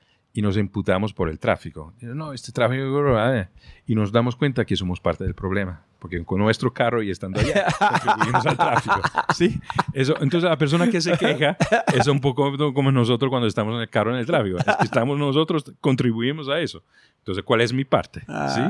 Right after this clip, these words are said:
Speaker 1: ¿Sí? Yo pienso que
Speaker 2: Eso es muy bueno.
Speaker 1: eso es
Speaker 2: Y para terminar la conversación muy corta <laughs> que
Speaker 1: Sí.
Speaker 2: tuvimos, ¿hay un consejo, alguien que quieres decir a la gente escuchando antes de terminar?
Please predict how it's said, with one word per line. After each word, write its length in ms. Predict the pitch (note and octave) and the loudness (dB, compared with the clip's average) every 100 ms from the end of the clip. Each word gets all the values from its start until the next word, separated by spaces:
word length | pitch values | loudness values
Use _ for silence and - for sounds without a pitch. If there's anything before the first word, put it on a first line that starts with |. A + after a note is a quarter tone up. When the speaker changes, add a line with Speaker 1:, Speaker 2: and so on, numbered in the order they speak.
| G3+ | -2
Speaker 1:
¿Sí? 360 | B2+ E3+ - - | 0 0 0 -2
Yo 60 | |
pienso 260 | - F#2+ A2 | -6 -10 -6
que 200 | G#2 F#2+ _ - - - _ - - | -6 -6 _ -14 -14 -18 _ -20 -4
Speaker 2:
Eso 280 | D3+ D3+ C#3 | 2 2 2
es 60 | C3 | 0
muy 140 | D3 | 0
bueno. 320 | C#3+ C#3+ C3 - - | 2 4 2 -2 -6
Speaker 1:
eso 260 | A#2 G2+ - | -8 -6 -2
es 100 | D3+ | 0
Speaker 2:
Y 720 | D3+ D#3 D3+ D3+ D3+ D3+ - _ | 2 2 2 2 2 0 -4 _
para 180 | - D#3 | 0 2
terminar 280 | E3+ E3 E3 | 2 0 0
la 80 | E3 | 0
conversación 500 | E3+ D#3+ D#3+ D#3+ E3 | 0 2 0 0 -2
muy 160 | D#3 | -4
corta 480 | - E3 - E3 - | 0 0 0 -4 -4
<laughs> 180 | - C#3 | -2 2
que 80 | F#3+ | 2
Speaker 1:
Sí. 240 | - D#3+ E3+ | 2 2 4
Speaker 2:
tuvimos, 320 | F3 F#3 - - - | 2 2 -2 -12 -2
¿hay 140 | D3 | 0
un 140 | F3 F3 | 2 0
consejo, 520 | - D#3+ - E3+ D#3+ | 0 2 2 4 4
alguien 220 | D3+ D#3 | 4 0
que 60 | D3+ | 0
quieres 280 | E3 D3 C#3 | 0 0 0
decir 260 | C#3+ D#3+ | 0 2
a 40 | D3 | 4
la 80 | C#3 | 4
gente 340 | D3 D3 D#3 | 2 0 0
escuchando 560 | D3+ - D3 - D#3 D3 | 0 0 0 0 -2 -2
antes 180 | C#3 C3+ | -2 0
de 80 | B2+ | 2
terminar? 460 | D3 C#3+ E3 - | 0 2 0 -2